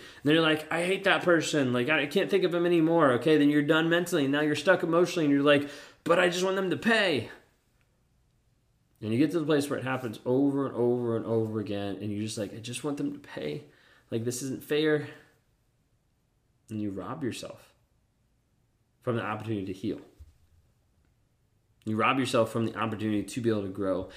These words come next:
and you still are letting a toxic person control you.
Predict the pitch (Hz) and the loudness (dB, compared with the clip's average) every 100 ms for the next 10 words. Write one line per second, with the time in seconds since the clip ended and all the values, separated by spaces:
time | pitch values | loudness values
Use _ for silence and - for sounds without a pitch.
0 | - - 120 107 107 104 - - 127 127 | -20 -8 -4 -2 -2 -4 -8 -4 0 2
1 | 135 131 - - 117 113 110 117 113 107 | 2 -2 -12 -8 -2 -2 0 0 0 0
2 | 98 104 - - 117 123 - 139 - 107 | -2 -10 -12 -6 -6 -6 -8 -8 -4 -4
3 | - 113 107 107 90 - 104 107 101 90 | -2 -4 -4 -6 -6 -2 -2 0 -2 -4